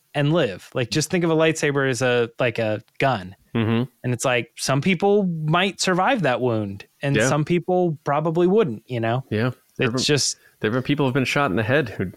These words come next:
Speaker 2: who survive, you know?
Speaker 1: Right, yeah.
Speaker 2: Yeah, that's crazy. Um, but, uh, before we get into it, we are gonna get to, uh, our first segment in a moment. And then, uh, as you probably saw in the title, our discussion later.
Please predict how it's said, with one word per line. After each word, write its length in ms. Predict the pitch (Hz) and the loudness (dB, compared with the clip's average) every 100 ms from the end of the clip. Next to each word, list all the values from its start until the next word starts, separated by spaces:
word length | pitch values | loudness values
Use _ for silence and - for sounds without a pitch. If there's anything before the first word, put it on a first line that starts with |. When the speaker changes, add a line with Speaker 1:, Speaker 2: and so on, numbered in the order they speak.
| - | -8
Speaker 2:
who 120 | 95 | -6
survive, 440 | 87 95 90 90 - - | -4 -4 -4 -4 -8 -6
you 80 | 92 | -4
know? 180 | 104 - _ - | -4 -6 _ -4
Speaker 1:
Right, 240 | 135 123 | -2 -2
yeah. 260 | - 127 104 - | -2 -2 -4 -4
Speaker 2:
Yeah, 220 | 101 113 - - | -2 -2 -4 -8
that's 160 | - | -8
crazy. 360 | - 110 113 90 - - - - - - | -2 -2 -2 -4 -10 -14 -14 -18 -18 -4
Um, 580 | 117 113 110 107 104 92 | 0 2 2 2 0 0
but, 360 | - 135 123 - - - - - - | 2 2 2 -4 -20 -20 -20 -20 -4
uh, 420 | 135 120 120 117 117 | 2 2 4 2 0
before 240 | 147 - 185 | 0 2 2
we 80 | |
get 140 | 175 180 | 2 2
into 280 | 175 185 185 | 0 2 2
it, 120 | 117 | 2
we 120 | 135 | 2
are 120 | 139 | 2
gonna 120 | 151 143 | 2 2
get 220 | 143 - | 0 -2
to, 480 | - - 143 139 135 | -6 -2 2 2 2
uh, 20 | 127 123 123 98 | 2 2 0 0
our 120 | 120 | -2
first 300 | - 143 - | -2 -4 0
segment 320 | 135 127 113 | 0 0 0
in 100 | 117 | 0
a 40 | |
moment. 340 | 113 131 131 117 | 2 2 2 0
And 200 | 117 101 | 0 0
then, 40 | |
uh, 220 | 110 110 107 | 0 0 0
as 140 | 113 | -2
you 80 | 117 | -2
probably 200 | 127 113 | -2 -2
saw 120 | 123 | 0
in 60 | 107 | -2
the 60 | |
title, 280 | 98 139 135 | -2 0 2
our 60 | 123 | 0
discussion 480 | 104 - 123 - 110 | -2 -2 -2 0 0
later. 380 | 117 120 113 | 0 0 -2